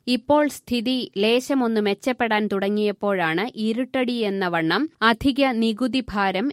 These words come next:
എത്തുന്നത്. ഒരു ലക്ഷം രൂപയ്ക്കുമേൽ വിലയുള്ള ഏത് ഭൂമി കൈമാറ്റത്തിനും ഏപ്രിൽ ഒന്ന് മുതൽ പന്ത്രണ്ട് ശതമാനം ഫീസ് നൽകേണ്ടി വരുമ്പോൾ ആഘാതം എത്ര വലുതായിരിക്കുമെന്ന് ഊഹിക്കാവുന്നതേയുള്ളൂ. യാതൊരു ശാസ്ത്രീയ അടിസ്ഥാനവുമില്ലാതെയാണ്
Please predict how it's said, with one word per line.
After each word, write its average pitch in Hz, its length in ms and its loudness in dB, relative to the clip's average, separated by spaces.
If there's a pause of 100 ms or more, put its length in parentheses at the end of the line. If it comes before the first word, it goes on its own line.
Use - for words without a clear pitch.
എത്തുന്നത്. 196 320 0 (340)
ഒരു 240 280 4
ലക്ഷം 269 420 0
രൂപയ്ക്കുമേൽ 226 680 0
വിലയുള്ള 202 560 0 (300)
ഏത് 240 380 2
ഭൂമി 226 400 0 (120)
കൈമാറ്റത്തിനും 190 800 0 (280)
ഏപ്രിൽ 262 440 2 (240)
ഒന്ന് 233 280 2
മുതൽ 208 280 2 (100)
പന്ത്രണ്ട് 247 480 0
ശതമാനം 214 560 0
ഫീസ് 226 360 -4
നൽകേണ്ടി 214 560 0
വരുമ്പോൾ 170 480 0 (260)
ആഘാതം 226 540 2 (140)
എത്ര 208 300 -2
വലുതായിരിക്കുമെന്ന് 208 1120 0 (160)
ഊഹിക്കാവുന്നതേയുള്ളൂ. 190 1300 0 (220)
യാതൊരു 269 540 4
ശാസ്ത്രീയ 247 580 0
അടിസ്ഥാനവുമില്ലാതെയാണ് 214 1120 0